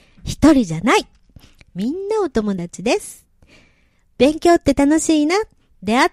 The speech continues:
た人を必ず伸ばす教育家、スーパーメリットアドバイザー、あかりがお送りします。ねえねえ聞いて。最後までお付き合いください。始まるよー。もしもし？もしもし？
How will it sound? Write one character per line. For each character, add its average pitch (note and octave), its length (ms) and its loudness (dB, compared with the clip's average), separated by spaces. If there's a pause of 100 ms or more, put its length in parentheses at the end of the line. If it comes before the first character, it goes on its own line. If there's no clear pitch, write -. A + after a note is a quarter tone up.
た A3+ 140 -2
人 F#3+ 280 -4
を C#3+ 120 -10
必 - 140 -8 (240)
ず G#4+ 120 2
伸 G#4 120 4
ば G#4 120 6
す - 100 -14
教 G3 220 -4
育 E3+ 240 -12
家、 - 200 -8 (240)
ス - 300 -6
ー C#4+ 100 2
パ D#4+ 200 0
ー D4+ 40 2
メ C#4+ 140 0
リ C#4 140 -2
ッ - 40 -10
ト B3+ 140 2
ア B3+ 100 2
ド B3 120 4
バ B3 140 2
イ A#3+ 100 -2
ザ G3+ 320 -6
ー、 - 60 -8
あ G3+ 60 -2
か G#4 180 2
り A4 100 4 (160)
が G3 60 0
お A3 120 2
送 G3 180 -4
り F3+ 120 -6
し - 140 -12
ま D#3 140 -10
す。 - 200 -20 (320)
ね C4 120 -2 (100)
え D#4 40 -2
ね E4 200 0
え - 20 -
聞 C#4 260 -4
い C#4+ 60 -6
て。 G4+ 120 -2 (760)
最 A#3 240 -2
後 G3+ 100 -6
ま D#4 140 -8
で A4+ 60 -2 (160)
お A3+ 80 -4
付 - 120 -16
き G#3+ 140 -6
合 F#3+ 80 -4
い F#3 40 -8
く F3+ 120 -8
だ G3+ 140 -6
さ F#4+ 140 2
い。 - 100 -4 (340)
始 A3 360 -6
ま G#4+ 120 2
る A4 80 4
よ G#4+ 60 6 (580)
ー。 - 40 -20 (1400)
も F4+ 120 -2
し G#4+ 120 -8
も G#4 120 -2
し？ E4 460 -6 (560)
も F4+ 100 0
し B4+ 100 4
も B4+ 80 8
し？ A4 100 6